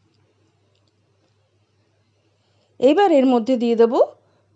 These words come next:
এক টেবিল চামচ করে নুন, হলুদ, কাশ্মীরি লঙ্কার গুঁড়ো, আর দেব দু টেবিল চামচ জিরে গুঁড়ো, এক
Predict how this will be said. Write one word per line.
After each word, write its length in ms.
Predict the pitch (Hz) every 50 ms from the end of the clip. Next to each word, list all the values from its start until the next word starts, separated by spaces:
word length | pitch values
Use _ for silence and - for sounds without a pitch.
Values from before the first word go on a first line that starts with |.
| _ _ _ _ _ _ _ _ -
এক 140 | - 226 220 -
টেবিল 240 | - 254 226 247 240
চামচ 260 | 233 247 233 240 240 -
করে 200 | - 262 247 247 240 240
নুন, 240 | 240 247 247 254 254 254 247 247
হলুদ, 420 | - - 220 220 220 226 269 - - _ _ _ _ _ _ _ _
কাশ্মীরি 420 | - 247 247 247 - 254 233 220 202 208
লঙ্কার 300 | 196 175 175 - 180 175
গুঁড়ো, 220 | 165 160 - - 165 _ _ _ _ _ _ _ _ _ _ _ _ _ _ _ _ -
আর 200 | - 220 269 339 415
দেব 200 | - 285 254 190 208 262 523 - - _ _ _ _ _
দু 140 | 208 196 226 247
টেবিল 280 | 240 247 247 226 254 254
চামচ 340 | 240 - 247 240 240 240 226 - - _ _ - - 185
জিরে 240 | 190 220 220 233 233 214
গুঁড়ো, 200 | 233 240 247 277 440 - - _ _ _ _ _ _ _ _ _ -
এক 160 | - 214 214